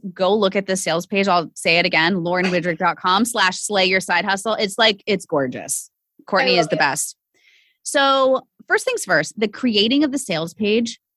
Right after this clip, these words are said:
Speaker 1: gave me a lot of sales swagger because it forced me, you're, you gave us a t-, a template,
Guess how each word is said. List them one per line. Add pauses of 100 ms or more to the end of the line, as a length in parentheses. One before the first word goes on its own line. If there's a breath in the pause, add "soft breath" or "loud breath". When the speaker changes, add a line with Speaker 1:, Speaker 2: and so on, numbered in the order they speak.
Speaker 1:
gave
me
a
lot
of
sales
swagger (200)
because
it
forced
me,
you're,
you
gave
us
a
t-,
a
template,